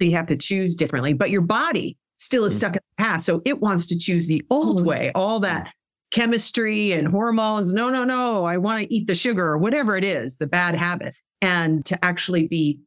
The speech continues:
Speaker 1: bigger than that and make a different choice for how
Speaker 2: Well,
Speaker 1: I'm gonna.
Speaker 2: well, it's great, Christine Marie, that you mentioned habits. And there's a great quote for, I think it's from,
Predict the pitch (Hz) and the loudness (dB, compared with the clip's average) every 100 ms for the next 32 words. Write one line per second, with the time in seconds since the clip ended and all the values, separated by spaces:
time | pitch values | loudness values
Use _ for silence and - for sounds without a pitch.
0 | - 208 180 160 135 131 127 135 151 143 | -2 2 2 2 0 0 -2 -2 -2 0
1 | 147 147 135 131 123 - 127 98 - - | 0 0 -2 -2 -2 -2 -2 -2 -6 -8
2 | - _ _ 147 143 147 139 135 139 127 | -12 _ _ 0 2 2 2 0 0 -2
3 | - _ _ - 143 - 135 - 135 120 | -6 _ _ -2 -2 2 0 2 2 2
4 | 110 117 113 113 113 - 117 113 110 110 | 2 2 2 2 2 2 2 2 2 0
5 | 107 - 90 143 143 71 69 - 98 98 | 0 -2 0 0 0 -2 -2 -2 0 2
6 | 95 98 107 107 - 110 107 - 95 - | 0 0 0 0 0 0 2 0 -2 -2
7 | 104 95 - 101 95 95 | -2 -2 -2 0 2 0